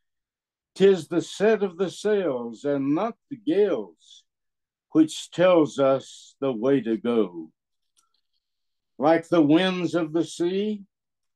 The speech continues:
are the waves of fate. As we voyage along through life, 'tis the set of a soul that decides the goal,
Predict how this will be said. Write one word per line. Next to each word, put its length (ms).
are 160
the 120
waves 680
of 220
fate. 320
As 280
we 460
voyage 640
along 580
through 340
life, 400
'tis 320
the 160
set 500
of 260
a 140
soul 720
that 240
decides 920
the 140
goal, 720